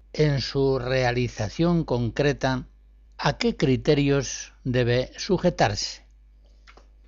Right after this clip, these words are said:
La pobreza material tiene que tener una medida, según ciertos principios que no vienen tomados de la prudencia de la carne,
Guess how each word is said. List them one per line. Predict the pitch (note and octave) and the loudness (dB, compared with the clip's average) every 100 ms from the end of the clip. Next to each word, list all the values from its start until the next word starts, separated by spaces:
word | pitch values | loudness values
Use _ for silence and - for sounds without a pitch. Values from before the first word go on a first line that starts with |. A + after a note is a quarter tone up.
| - | -14
La | - A2+ | -10 -4
pobreza | A2 A2 A2 B2 | -2 0 0 2
material | B2 A#2+ C3+ C#3+ C#3+ B2+ | 2 2 4 6 4 2
tiene | C#3 B2+ | 0 0
que | B2 | -2
tener | A#2 C3 C#3+ | -2 0 0
una | C3 A#2+ | 0 0
medida, | B2 G#3 A#3+ B2+ F#2 - _ - - | 0 2 2 2 0 -6 _ -20 -14
según | - A#2+ A#2 C3 C3 C3+ | -4 0 2 2 2 -2
ciertos | - D3+ C#3+ B2+ C#3+ B2 - - | 0 2 2 2 -2 -2 -6 0
principios | F#3+ G#3 F3+ - D#3 - G3 G3+ - - - - - - | 2 2 2 0 -2 2 2 2 -2 -12 -20 -20 -20 -4
que | D3+ C#3+ C3+ C3 - | 2 4 2 0 -2
no | B2+ E3+ G#3 | 2 2 4
vienen | G3+ F#3+ G3 F3 | 2 2 2 2
tomados | B2 B2+ C#3 C3 | 4 4 4 4
de | B2 | 4
la | A#2+ | 2
prudencia | A#2 A#2+ A#2+ C3+ B2+ C3+ | 2 2 2 2 -2 0
de | A#2+ | 2
la | G#2+ - | 0 2
carne, | E3 F3 B2 G2 | 2 2 0 -2